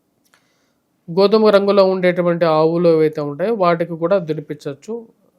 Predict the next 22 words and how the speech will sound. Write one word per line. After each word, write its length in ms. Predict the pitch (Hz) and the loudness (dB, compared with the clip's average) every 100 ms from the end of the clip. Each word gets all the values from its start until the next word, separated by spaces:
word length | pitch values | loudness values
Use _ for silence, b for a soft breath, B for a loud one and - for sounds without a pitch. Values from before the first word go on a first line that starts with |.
| _ - | _ -8
లేని 240 | 175 175 | -4 -4
పక్షాల్లో 560 | 170 160 - 160 175 220 | -4 -10 -10 -10 -6 -4
ఈ 60 | 185 | -4
యొక్క 160 | 160 | -2
ఆవులకి 520 | 151 143 143 143 143 | -4 -4 -6 -8 -12
చేయించండి. 460 | 127 127 _ _ _ _ _ _ _ _ _ _ _ | -18 -20 _ _ _ _ _ _ _ _ _ _ _
వీటన్నిటితో 500 | 185 185 214 240 226 | -6 -2 0 2 2
పాటు 280 | 214 202 202 | 4 4 4
ఈ 60 | 208 | 2
రాశిలో 340 | 165 170 190 | 2 0 -2
ఉండేటువంటి 480 | 180 180 170 165 160 | -2 -2 -2 -4 -4
వారు 360 | 160 160 185 190 _ _ - | -2 0 -2 -6 _ _ -18
ముఖ్యంగా 560 | 160 160 175 185 185 - - | -12 -6 -2 -2 -2 -8 -12
శనివారం 540 | - 175 190 202 180 | -6 -4 0 0 -2
పూట 280 | 156 160 175 | -4 -6 -4
నువ్వులతో 640 | 165 165 185 214 208 190 | -6 -6 -4 -6 -6 -6
చేసినటువంటి 680 | 175 151 160 147 143 143 143 | -6 -8 -10 -14 -14 -14 -14
బిస్కెట్స్ 540 | 143 139 - 151 139 - | -12 -14 -12 -14 -14 -14
కానీ 200 | 139 143 | -10 -10
ఇలాంటివి 400 | 143 135 131 131 | -10 -14 -16 -16
ఏవైతే 300 | 131 131 131 | -18 -18 -18
ఉంటాయో 360 | 127 127 - | -20 -20 -20